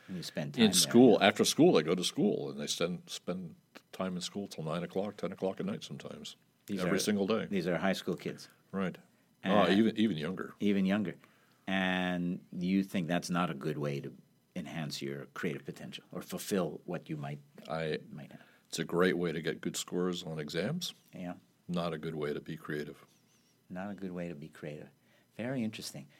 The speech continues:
Speaker 1: Um, um, you know, I was reading something about, uh, something that Walt Whitman wrote. Um, and he said something like, uh, um, if you wanna be creative, you have to forget everything you learned in school and in church.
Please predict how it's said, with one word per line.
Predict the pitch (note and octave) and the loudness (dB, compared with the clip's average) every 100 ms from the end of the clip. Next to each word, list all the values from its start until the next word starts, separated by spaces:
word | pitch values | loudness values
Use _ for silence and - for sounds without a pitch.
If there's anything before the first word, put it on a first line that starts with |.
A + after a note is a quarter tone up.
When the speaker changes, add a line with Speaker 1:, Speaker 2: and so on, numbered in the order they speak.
| _ _ - | _ _ -18
Speaker 1:
Um, | E2 D#2+ D#2+ - _ _ _ _ _ _ _ - - | -14 -12 -12 -16 _ _ _ _ _ _ _ -14 -12
um, | E2 E2 D2+ - | -12 -12 -14 -8
you | G2 | -2
know, | A2+ | -2
I | |
was | G2+ A2 | -2 -2
reading | D3+ | -2
something | C#3+ B2 A2+ G#2 | 0 -2 0 -2
about, | D#2+ E2+ D#2 - - | 0 -2 -2 -6 -6
uh, | D2+ C#2 C2+ - _ _ - | -4 -4 -8 -16 _ _ -16
something | - G#2 F2+ | -4 0 0
that | |
Walt | D#2 G2 F#2+ | 4 4 4
Whitman | F2+ F2 C#2+ B1 - | -2 -2 -8 -10 -8
wrote. | D2 C#2 - - - - _ | -6 -6 -12 -20 -20 -20 _
Um, | - D2+ C#2+ C#2+ - - _ _ _ - - | -10 -8 -8 -10 -16 -20 _ _ _ -18 -10
and | F2+ E2+ E2 | -6 -4 -4
he | F#2+ G#2 | -4 -4
said | - A#2+ | 0 0
something | - E3 E3 C3+ | 2 0 0 0
like, | A2 G2+ G2 - F#2 | 4 2 2 -4 -2
uh, | E2+ D#2+ - - - _ _ | -2 -2 -6 -18 -20 _ _
um, | F2 D#2+ D#2+ - - _ - | -8 -8 -8 -10 -16 _ -16
if | - | -10
you | F#2+ | -2
wanna | G#2 C#3+ | 0 2
be | A#2 | 0
creative, | - - G#2+ G2+ D#2 D#2+ | -4 -2 0 2 -2 -2
you | |
have | F#2 G2 | -4 -4
to | - | -6
forget | G2 F#2 F2 | -4 -2 -2
everything | F2+ A2 A2 | 0 0 0
you | G2+ F2 | 0 0
learned | F#2 F#2+ | 0 0
in | D#2 | -2
school | - - G#2 G2 | -6 -4 -2 0
and | - | -2
in | D2 | -6
church. | - - - - | -2 -2 -2 -10